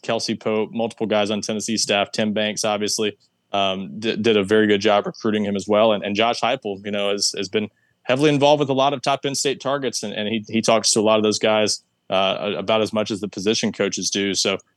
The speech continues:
he certainly played a big role in this one as well. So Tennessee just overall, I think, you know, did a nice job, and that was a, a big part of it. And, you know, at the end of the day, it's, it's tough for a lot of guys to, to leave the state, you know, and in Boo Carter's case, I think that was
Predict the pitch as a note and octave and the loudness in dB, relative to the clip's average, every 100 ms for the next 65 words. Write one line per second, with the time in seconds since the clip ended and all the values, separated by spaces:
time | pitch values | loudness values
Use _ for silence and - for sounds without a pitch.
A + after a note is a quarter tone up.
0 | _ - A2 - A2 G#2 G2+ G#2 G2 G#2 | _ -4 -2 0 0 -2 0 0 2 0
1 | G2+ G#2 G2+ G2+ - G2 F2+ G2+ G2+ F#2 | 0 0 -2 -4 -6 -8 -2 2 2 2
2 | - F#2+ - _ _ - A#2 A2+ G#2+ A#2 | 0 -2 -6 _ _ -4 -2 0 0 2
3 | A2 G#2+ G#2+ G#2 G#2+ G#2 _ G#2+ G2 F#2+ | 2 4 2 2 -2 -10 _ -10 -6 -2
4 | A2 G#2+ G#2+ - A2+ A2 G#2 G#2 G#2 G#2 | 0 2 0 0 2 2 2 0 -2 -4
5 | F#2+ - G#2 A#2 G#2+ A2+ A#2+ B2+ B2+ G2+ | -6 -8 -2 -2 2 4 4 4 2 2
6 | - _ _ _ A2 G2 A#2 A#2 G#2+ A2+ | -2 _ _ _ -2 0 2 2 4 4
7 | A2 G#2 - G#2 - - - C3 C3 B2 | 4 2 0 -2 -4 -4 -4 -2 -2 0
8 | A#2+ A#2 A2+ A2 - A2+ G#2+ G2+ A#2 A2+ | 0 0 0 -2 -4 -4 -4 -6 -4 -2
9 | A#2+ G#2 - G#2 F#2 F2 - G2+ G2+ G2 | -2 -2 -4 -4 -4 -6 -6 -2 0 -2
10 | G2 G2+ F#2+ G#2 - G#2+ G2 - G2+ - | -2 -2 -2 -4 0 0 0 0 -2 0
11 | G2+ G#2 G2 F#2 | -2 -2 -2 -4